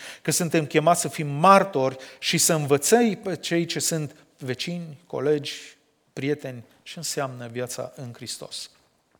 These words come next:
Ispititorul vrea să ne facă să uităm ce înseamnă să fim frați, vrea să ne facă să ignorăm faptul că suntem trimiși ca mărturii ale efectului răscumpărării jertfei lui Hristos,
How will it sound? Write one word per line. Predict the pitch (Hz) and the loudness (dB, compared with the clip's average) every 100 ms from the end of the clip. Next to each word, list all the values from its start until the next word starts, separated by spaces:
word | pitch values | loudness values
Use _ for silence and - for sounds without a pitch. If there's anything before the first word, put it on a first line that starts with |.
| _ _ _ - - - - | _ _ _ -20 -20 -20 -8
Ispititorul | 165 - 139 135 160 156 | -6 -4 -6 4 6 6
vrea | 135 147 | 6 4
să | 143 | 4
ne | 139 | -4
facă | 120 143 143 | 0 0 0
să | 135 139 | -4 -4
uităm | 120 117 139 131 | -4 -4 -6 -6
ce | - | -10
înseamnă | 120 123 120 | -6 -6 -6
să | 113 120 | -10 -12
fim | - 110 | -16 -14
frați, | - 165 - - - _ - - - - | -2 -2 -2 -10 -14 _ -20 -20 -18 0
vrea | 151 156 | 4 6
să | 165 | 4
ne | 147 | 2
facă | 151 147 | 2 2
să | 156 - | 0 2
ignorăm | 139 143 139 143 160 160 | 0 0 0 6 6 6
faptul | 165 156 151 | 2 2 2
că | 139 | 0
suntem | 147 143 131 139 | -2 -2 -2 -4
trimiși | 127 135 139 170 - | 0 0 0 -2 0
ca | 151 | 0
mărturii | 139 139 135 - 139 170 160 - - - | 2 0 -2 -4 -4 -2 -2 -4 -18 -2
ale | 143 131 | 0 0
efectului | - 196 190 156 147 139 | 2 2 2 -2 0 2
răscumpărării | 131 - 135 135 147 175 127 | 0 -4 -8 0 2 2 0
jertfei | 127 139 147 | -2 -4 -4
lui | 131 135 | -8 -10
Hristos, | 120 - 170 180 | -10 -6 -6 -6